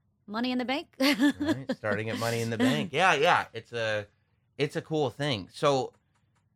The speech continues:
Speaker 2: it's interesting, though, that you go, like, you kind of made it clear that you didn't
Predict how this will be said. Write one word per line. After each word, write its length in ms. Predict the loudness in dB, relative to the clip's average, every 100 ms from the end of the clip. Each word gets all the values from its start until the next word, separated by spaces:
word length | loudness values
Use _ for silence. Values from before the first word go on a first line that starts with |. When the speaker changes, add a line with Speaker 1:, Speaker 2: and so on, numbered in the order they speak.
| _ _ _ -2
Speaker 2:
it's 180 | -2 0
interesting, 600 | -2 -2 -8 -6 -2 2
though, 460 | 4 4 2 -2 -10 _ _ _ _ _ _ _ _ -10
that 120 | -8
you 160 | -6 -4
go, 220 | 2 2
like, 300 | 2 0 -4
you 80 | -8
kind 280 | -2 0 0
of 100 | 0
made 220 | -2 -2
it 140 | -4 -8
clear 320 | -6 -4 -4
that 140 | -6
you 100 | -12
didn't 320 | -8 -6 -6